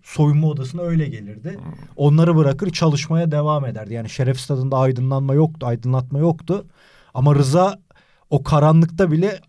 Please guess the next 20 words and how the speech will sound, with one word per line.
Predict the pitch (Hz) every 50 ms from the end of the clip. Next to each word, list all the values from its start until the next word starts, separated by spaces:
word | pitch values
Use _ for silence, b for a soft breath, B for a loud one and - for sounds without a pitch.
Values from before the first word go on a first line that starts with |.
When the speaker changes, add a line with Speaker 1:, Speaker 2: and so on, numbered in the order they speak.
| _ _
Speaker 1:
otomobil | - 147 139 - 160 160 170 175 196 180
ışıklarının | 165 160 - 156 - - 160 147 151 151 156
ay | 156 156 160 160
şeyle, | 160 - 160 156 156 147 151
ışıklarıyla, | 151 123 - - 160 160 - 160 160 170 185 165 143 175 214
otomobillerin | 165 127 127 147 139 139 139 147 156 160 160 156
ışıklarıyla | 147 131 - - - _ 170 160 147 160 202
idman | 196 175 143 165 170 175
yapardı. | 170 156 120 101 - 117 98 90 90 - - _ b b b b b b b b b
Tüm | - 175 175 160
takım | 165 151 151 147 143
orayı | 139 139 143 143 139
boşaltırdı, | 151 147 127 - 139 117 113 - 147 156 175 190
o | 180
hala | 160 147 156 180 170 165
topu | - 156 147 - 160
havuza | 160 156 151 139 139 151
vuruyor | 143 127 120 113 110 104
olurdu | 101 101 98 98 98 95 95 95
filan. | - 139 160 190 202 196